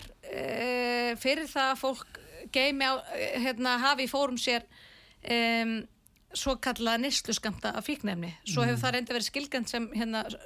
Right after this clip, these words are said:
Speaker 1: stórar birgðir af, af margra daga skammtar af fíkniefnum, en, en gott og vel. Þetta er svona megininntak að því að mér heyrist, eh,
Speaker 2: Mm.
Speaker 1: þessa,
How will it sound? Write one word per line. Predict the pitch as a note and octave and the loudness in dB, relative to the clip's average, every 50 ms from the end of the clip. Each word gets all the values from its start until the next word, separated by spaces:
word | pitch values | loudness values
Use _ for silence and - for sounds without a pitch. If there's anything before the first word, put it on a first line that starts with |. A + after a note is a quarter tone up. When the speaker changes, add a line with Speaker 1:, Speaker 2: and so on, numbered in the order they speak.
| - - - | -16 -12 -12
Speaker 1:
stórar | - - - B3 C#4 D4 C#4+ B3+ - | -12 -2 0 0 2 2 0 -2 2
birgðir | B3+ C4 C4+ D4+ E4 E4 D4 | 0 0 0 0 -2 0 0
af, | C4+ A#3+ A3 - _ - | 0 0 -2 -6 _ -8
af | - - - - | -8 -8 -4 0
margra | A#3+ B3 C#4 D#4+ D#4+ - - B3+ | 0 2 2 0 -2 -4 -6 -2
daga | A#3+ C#4+ C4+ A#3+ | 0 2 0 2
skammtar | - - C#4+ C#4 - - F4+ A#3+ | 2 0 -2 -2 0 -2 -2 -2
af | G#3+ - | -2 -6
fíkniefnum, | B3 - B3+ C4 - B3+ C4 C4 C4+ C#4+ C#4+ B3+ | -6 -4 -4 -2 0 0 0 0 0 0 -2 -2
en, | A#3+ - - - - - | -4 -8 -14 -18 -14 -4
en | - B3 B3 | -2 0 0
gott | A#3 - F#4 F#4+ - F#4 | 4 4 4 4 4 0
og | D#4 | 0
vel. | A#3 F3 F3 - - - - - - - - | 0 -2 -4 -8 -14 -18 -20 -20 -20 -20 -4
Þetta | - D#4 D#4+ D#4+ - - | 2 2 2 2 2 -2
er | F4 E4+ | -2 0
svona | - E4+ D#4+ D#4+ | 0 0 0 2
megininntak | D#4+ E4 E4+ E4 D#4+ D#4+ D#4 D4+ - - C#4+ C4 B3+ - - - - - - - - _ - - - - - - | 2 2 4 4 2 2 0 -2 -2 -2 -4 -4 -2 -6 -16 -16 -16 -20 -20 -20 -20 _ -20 -18 -10 -4 2 2
að | C4+ C4 - | 2 2 4
því | C#4 C#4 | 2 2
að | C#4+ D4+ E4+ | 4 4 4
mér | F4 D4+ C4+ - - _ _ _ _ _ - | 4 2 2 -2 -8 _ _ _ _ _ -4
heyrist, | B3 B3 B3+ A3 D#3 B2+ - - - - - - - - - - | 0 2 2 2 2 -2 -4 -6 -8 -10 -18 -18 -18 -10 -2 2
eh, | A#3+ A#3 A3+ A3+ A3+ A#3 | 4 4 6 6 4 4
Speaker 2:
Mm. | |
Speaker 1:
þessa, | - - G#3+ - - B3 A#3 A#3 A3+ | 2 2 2 2 4 4 4 2 2